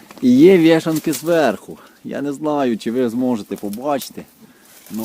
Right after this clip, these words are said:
ось зверху на дереві є вішанки. І це ще не все, друзі. На дереві і самому верху також є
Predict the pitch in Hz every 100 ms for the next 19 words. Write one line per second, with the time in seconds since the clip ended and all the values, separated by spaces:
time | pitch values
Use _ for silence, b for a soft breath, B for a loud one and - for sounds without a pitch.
0 | 117 113 104 120 143 147 139 107 95 104
1 | 98 117 127 123 107 98 101 98 104 95
2 | - - - - - - B B - -
3 | 185 - 196 190 - 143 151 135 - -
4 | - - - - - - - B B B
5 | B - - - 123 123 160 175 180 185
6 | 170 151 160 151 165 160 151 143 143 -
7 | 143 151 - 131 139 143 139 127 113 107
8 | 110 117 120